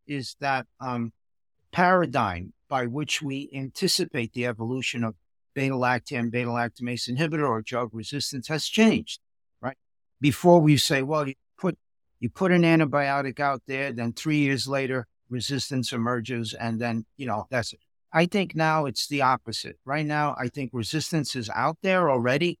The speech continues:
We may not have found it, uh, but it's already out there. And what I think is happening is that when the drug is released now, it's not being released in the same context, you know, that it was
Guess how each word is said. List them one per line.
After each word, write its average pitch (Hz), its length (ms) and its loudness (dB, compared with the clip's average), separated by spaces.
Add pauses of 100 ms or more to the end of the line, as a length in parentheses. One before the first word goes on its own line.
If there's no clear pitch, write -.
(320)
We 127 140 -4
may 147 180 0
not 196 220 2
have 139 240 2
found 127 380 -2
it, 226 120 -16 (560)
uh, 135 200 -4 (100)
but 123 160 -2
it's - 180 -8
already 151 420 0
out 135 240 6
there. 135 280 -4 (260)
And 123 220 -4
what 123 180 -2
I 120 120 -2
think 185 280 -6
is - 160 -2
happening 127 460 -2
is 113 180 -6
that 117 260 -6
when 120 220 -8
the 110 100 -8
drug 160 360 2
is 127 240 -2
released 147 560 0
now, 123 300 -4 (420)
it's - 260 -6
not 151 240 4
being 143 260 -4
released 131 520 -6
in 123 100 -4
the 110 120 -4
same 123 400 -2
context, 117 760 -6 (260)
you 117 120 -8
know, 113 160 -2
that 113 180 0
it 107 100 -4
was 113 460 -2